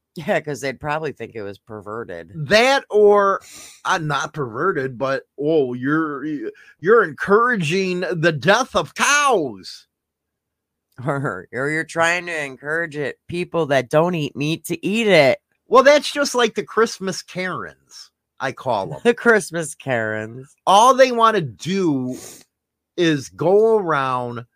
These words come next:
Speaker 2: looking for stuff to be offended by. Am I right or wrong on Christmas Karens? That's all they do.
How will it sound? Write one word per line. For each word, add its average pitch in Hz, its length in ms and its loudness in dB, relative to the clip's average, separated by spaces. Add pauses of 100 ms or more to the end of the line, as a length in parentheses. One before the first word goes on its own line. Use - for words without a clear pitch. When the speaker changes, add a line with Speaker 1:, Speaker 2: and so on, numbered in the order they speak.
(280)
Speaker 2:
looking 151 640 2
for 131 240 -4
stuff 113 540 -4 (260)
to 156 80 -8
be 175 200 0
offended 269 640 2
by. 69 360 -10 (2000)
Am 214 120 2
I 220 100 6
right 214 240 6
or 196 120 6
wrong 180 300 4
on 156 120 0
Christmas 156 520 -4
Karens? 131 400 -4
That's 175 200 -4
all 196 140 2
they 175 140 2
do. 156 320 -6